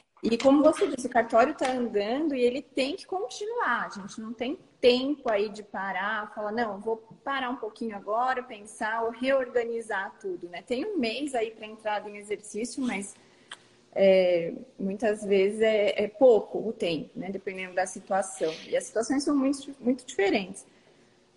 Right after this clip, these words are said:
E ainda como na faculdade a gente não aprende a matéria notarial e registral, a gente também não vê nada sobre gestão, né? Menos ainda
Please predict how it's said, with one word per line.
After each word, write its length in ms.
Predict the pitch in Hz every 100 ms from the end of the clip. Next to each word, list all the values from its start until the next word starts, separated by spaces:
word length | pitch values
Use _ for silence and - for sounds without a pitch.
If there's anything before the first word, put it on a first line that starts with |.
| -
E 760 | 233 233 233 226 226 220 214 - _ _ -
ainda 360 | 214 254 349
como 220 | 349 330 302
na 180 | 277
faculdade 460 | 359 415 240 240 226
a 20 |
gente 240 | 220 226 226
não 100 | 247
aprende 420 | - 254 247 240
a 40 |
matéria 640 | 202 190 - 208 247 240
notarial 480 | 208 196 202 185 185
e 60 | 208
registral, 400 | 185 202 196 214
a 80 | 240
gente 200 | 247 -
também 240 | 247 247
não 160 | 254 294
vê 120 | 294
nada 440 | 277 226 247 262
sobre 320 | 302 277 262
gestão, 720 | 277 311 370 - 240 208 185
né? 100 | 180 185
Menos 420 | 202 247 311 302
ainda 640 | 294 302 247 247 254 294